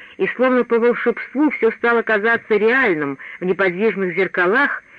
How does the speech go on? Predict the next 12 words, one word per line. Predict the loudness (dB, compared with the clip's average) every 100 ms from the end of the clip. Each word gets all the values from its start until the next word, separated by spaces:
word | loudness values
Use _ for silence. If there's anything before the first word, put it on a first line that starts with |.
| -20 -4
и | 2 2 2
нереальным | 2 4 4 4 2 2 0
в | 0
салонах, | 0 2 2 0 -2 -8 -20 -20 -20 _ _
так | 0 0
же, | -2
как | -2 -4 0
нереальны | 2 4 4 2
были | 2 0
густые | 0 -4 0 0 0
звуки | 0 -2 0
инструмента, | -2 0 0 2 2 0 -2 -4